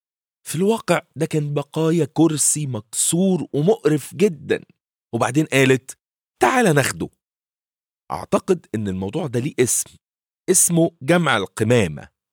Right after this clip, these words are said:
مش كده؟ طبعًا أولادي كانوا قاعدين في الكنبة اللي ورا، كانوا بيبصوا وقالوا: "لا يا ماما، من فضلك ما تعمليش كده فينا."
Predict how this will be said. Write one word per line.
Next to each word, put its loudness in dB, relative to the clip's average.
مش -4
كده؟ 0
طبعًا -2
أولادي 2
كانوا -2
قاعدين -6
في -8
الكنبة -4
اللي -2
ورا، 2
كانوا 2
بيبصوا -2
وقالوا: 4
"لا 4
يا 0
ماما، 0
من 2
فضلك 0
ما 0
تعمليش -2
كده 2
فينا." 0